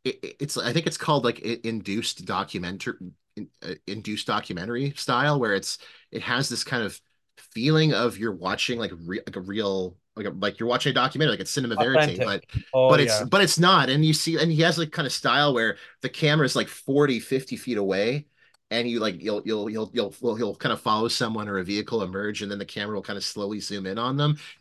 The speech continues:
Speaker 1: And he
Speaker 2: Yeah.
Speaker 1: did this a lot with, like, The Exorcist. So, like, watch
Speaker 2: Yep.
Speaker 1: this movie. I mean, I obviously loved it. I'm kind of jumping the gun, but, um, I loved it so much that, like, I'm kind of just,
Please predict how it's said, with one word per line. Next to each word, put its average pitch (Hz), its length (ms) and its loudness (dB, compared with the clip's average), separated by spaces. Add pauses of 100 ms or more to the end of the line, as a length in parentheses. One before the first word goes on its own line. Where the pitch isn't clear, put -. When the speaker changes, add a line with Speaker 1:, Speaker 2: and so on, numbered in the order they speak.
Speaker 1:
And 139 140 0
he 185 80 2
Speaker 2:
Yeah. 202 80 6
Speaker 1:
did 294 80 2
this 269 160 2
a 175 40 4
lot 151 280 6
with, 127 180 -2
like, 113 140 -6
The 107 100 -2
Exorcist. 117 560 -4
So, 98 160 -2
like, 98 240 -4 (320)
watch 147 300 2
Speaker 2:
Yep. - 0 -
Speaker 1:
this 156 200 2
movie. 120 540 0 (380)
I 123 100 0
mean, 131 240 2
I 123 160 0
obviously 123 420 0
loved 107 220 -2
it. 104 40 -2
I'm 92 80 -4
kind 101 200 -6
of 87 100 -10
jumping 98 280 -6
the 92 60 -8
gun, 107 340 -4
but, 92 180 -4 (440)
um, 107 400 0
I 123 80 2
loved 175 220 2
it 151 80 2
so 151 240 4
much 107 280 -2
that, 107 180 2
like, 95 220 -4
I'm 104 220 -4
kind 139 360 0
of 151 100 0
just, - 380 -2